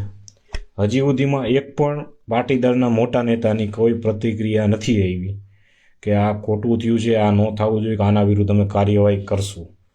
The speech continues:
હવે જે બની બેઠેલા પાટીદાર સમાજના નેતાઓ છે, આ વીડિયો પહેલાં તો કહી દઉં, મારો, અમારા પાટીદાર સમાજ માટે પહેલાં છે, કારણ કે સરદાર પટેલની મૂર્તિ અત્યારે ઉજ્જૈનમાં, મહાર-,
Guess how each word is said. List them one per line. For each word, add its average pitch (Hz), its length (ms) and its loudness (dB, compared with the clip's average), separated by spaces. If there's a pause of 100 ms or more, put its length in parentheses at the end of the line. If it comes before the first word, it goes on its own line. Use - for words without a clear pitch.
(520)
હવે 107 140 0
જે 120 160 2
બની 120 320 0
બેઠેલા 135 760 0 (100)
પાટીદાર 123 440 0
સમાજના 123 500 0
નેતાઓ 101 540 0
છે, 107 180 -4 (360)
આ 110 160 -2
વીડિયો 123 280 2
પહેલાં 127 240 0
તો 120 100 0
કહી 120 160 -2
દઉં, 110 280 -2
મારો, 107 480 -2 (220)
અમારા 107 220 -4
પાટીદાર 113 440 0
સમાજ 107 280 -2
માટે 104 240 0
પહેલાં 107 320 2
છે, 101 120 -2 (540)
કારણ 104 120 -4
કે 101 100 0
સરદાર 127 400 0
પટેલની 127 380 0
મૂર્તિ 120 440 2
અત્યારે 117 260 2
ઉજ્જૈનમાં, 107 600 -2 (360)
મહાર-, 117 440 0